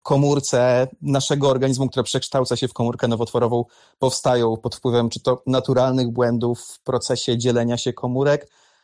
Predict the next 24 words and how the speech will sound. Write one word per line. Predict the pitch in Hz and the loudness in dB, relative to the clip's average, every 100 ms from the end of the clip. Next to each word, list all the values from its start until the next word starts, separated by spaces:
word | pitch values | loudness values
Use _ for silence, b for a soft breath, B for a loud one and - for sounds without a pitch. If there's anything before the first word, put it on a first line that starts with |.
| b | b
czy | 165 | -2
pod | 151 - | -2 -2
wpływem | - 143 139 | -2 0 2
zewnętrznych | 135 127 131 135 123 | 0 0 0 -2 -6
czynników, | - 127 123 123 - | -2 -2 -2 -4 -4
takich | 117 123 | -4 -4
jak | 113 - | -4 -4
chociażby | 120 120 107 113 117 - b b - | -2 -2 0 0 0 -2 b b -6
dym | 120 131 | -2 0
tytoniowy, | 123 110 117 117 117 113 110 110 113 113 | 0 -2 -2 0 -2 0 0 2 2 0
czy | - 117 | -2 0
narażenie | 110 113 113 113 113 | 0 0 0 0 0
na | 113 | -2
inne | - 123 117 110 107 107 _ - | 0 0 2 2 0 -2 _ -8
zewnętrzne | 135 131 123 120 113 120 110 110 117 | 0 0 2 0 0 0 0 0 -2
substancje, | - 123 - 127 113 123 | -6 -6 -2 -2 -2 -6
które | - 120 110 | -2 0 2
mają | 117 120 110 | 2 2 2
działanie | 107 107 104 98 | 2 2 2 0
rakotwórcze. | 95 - 92 - 87 - 110 139 B B B B - | -2 -4 -12 -12 -12 -2 -2 -2 B B B B -2
Ale | 135 147 - - | 0 0 -4 -2
każdy | 151 139 147 | 0 2 2
rodzaj | 139 135 | 4 2
nowotworu | 123 123 139 131 139 | 2 0 2 2 0